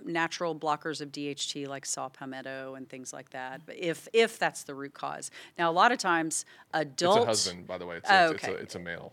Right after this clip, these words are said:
Speaker 1: Yeah, so he,
Speaker 2: struggling with
Speaker 1: they
Speaker 2: that.
Speaker 1: probably have higher D H T levels. So if they're on a testosterone therapy and they're getting that, then their,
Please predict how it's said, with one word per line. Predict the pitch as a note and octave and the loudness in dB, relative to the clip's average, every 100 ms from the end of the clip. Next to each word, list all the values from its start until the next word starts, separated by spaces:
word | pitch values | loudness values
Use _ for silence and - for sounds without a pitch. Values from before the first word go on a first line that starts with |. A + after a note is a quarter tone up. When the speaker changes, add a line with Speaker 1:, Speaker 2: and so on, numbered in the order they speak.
| - | -6
Speaker 1:
Yeah, | G3+ E3 C3 | 2 4 4
so | - F#3+ | 0 -6
he, | F3 | -6
Speaker 2:
struggling | F3+ D#3+ - | -6 -8 -12
with | - | -6
Speaker 1:
they | F3+ | -6
Speaker 2:
that. | E3+ | -4
Speaker 1:
probably | - D#3+ D3+ D3+ | -2 -2 -2 -4
have | D3 D#3 C#3 - _ | -2 -2 -2 -8 _
higher | - F3 D#3+ D#3 | -2 2 2 0
D | D3 D3 | -4 -6
H | C#3+ - | -6 -6
T | - | -6
levels. | D3 C#3+ C3+ C3+ | -6 -8 -8 -6
So | D#3+ D3 - - | -6 -8 -12 -10
if | F#3 E3+ | -10 0
they're | E3 - | 0 6
on | G3 B3+ D4 A#3+ - | 10 10 10 6 -2
a | E3 | -4
testosterone | - D3+ - C#3+ - D3 C#3 | -2 -4 -2 -4 -4 -6 -6
therapy | D3 D3 D3+ D3 | -6 -6 -6 -6
and | C#3 | -6
they're | |
getting | C#3 C#3+ C#3+ | -6 -4 -4
that, | C#3+ C#3+ - | -2 -2 -4
then | D3 C#3+ _ _ _ _ | -6 -6 _ _ _ _
their, | D#3 C#3+ | -8 -8